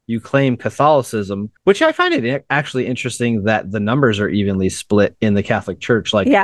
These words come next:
Speaker 1: almost
Speaker 2: I
Speaker 1: half
Speaker 2: know.
Speaker 1: and half. That's really interesting. So yeah, it kind of reinforces that idea of, like, if your political party is more of who you are, then that trumps your religious beliefs,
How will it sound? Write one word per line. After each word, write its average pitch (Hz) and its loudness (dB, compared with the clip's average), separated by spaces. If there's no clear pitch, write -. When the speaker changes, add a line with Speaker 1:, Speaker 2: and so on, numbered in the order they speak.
Speaker 1:
almost 208 0
Speaker 2:
I - 0
Speaker 1:
half 190 2
Speaker 2:
know. 180 0
Speaker 1:
and - -6
half. 113 -4
That's 131 0
really 143 2
interesting. 95 -6
So - 0
yeah, 160 6
it 135 -2
kind 190 -2
of 160 0
reinforces 139 -2
that 117 2
idea 117 2
of, 113 -2
like, 113 2
if 143 0
your 139 2
political 143 2
party 131 0
is 104 -4
more 117 2
of 104 0
who - -2
you 110 4
are, 117 2
then 107 2
that 113 0
trumps - -4
your 101 0
religious 104 2
beliefs, 98 0